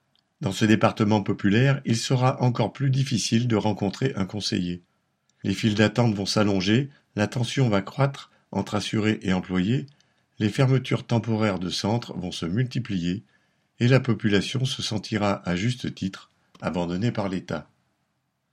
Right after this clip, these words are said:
Le directeur de la cepam ose déclarer, citation, « Mon objectif est de garantir la continuité d'un service qui s'est fortement dégradé ces dernières années. » Fin de citation. Oui, le service de la Sécu s'est dégradé,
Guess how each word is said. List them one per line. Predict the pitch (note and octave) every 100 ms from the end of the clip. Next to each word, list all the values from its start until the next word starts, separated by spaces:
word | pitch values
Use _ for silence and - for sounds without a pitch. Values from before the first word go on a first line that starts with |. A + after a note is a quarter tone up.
| -
Le | F#2
directeur | G#2 G2+ G2 A2 G2+
de | E2+
la | D#2+
cepam | - G#2+ - B2 D3 -
ose | G#2+ G2
déclarer, | F2+ F#2 F#2 F2+ A#2+ D#3+ - _ _ _ _
citation, « | - - - - A#2 C3 C3+ _ -
Mon | B2
objectif | C3+ B2 C3 C3 C#3 C3
est | A2
de | A2+
garantir | A2 A#2 A#2+ - B2 A2
la | G#2+
continuité | - A#2 - A2+ G#2+ G2 G#2+
d'un | G#2 G2
service | F#2+ G2+ F#2+ G#2+ A2
qui | - -
s'est | - F#2+
fortement | - G#2+ - G#2+ F#2+
dégradé | E2 G2 F#2 F#2 F#2 B2
ces | A#2+ E2
dernières | G2+ A#2 A#2+ A2
années. » | G#2+ D#2+ C#2+
Fin | -
de | F2+
citation. | - - D#2 - - - _ _ _ _ _ _
Oui, | G2 A2+ A#2
le | F#2+ G2
service | - A2 C#3 A#2+
de | G#2+
la | G2+
Sécu | - F#2+ -
s'est | C3 E2+
dégradé, | G2+ G#2 G2+ F2+ D#2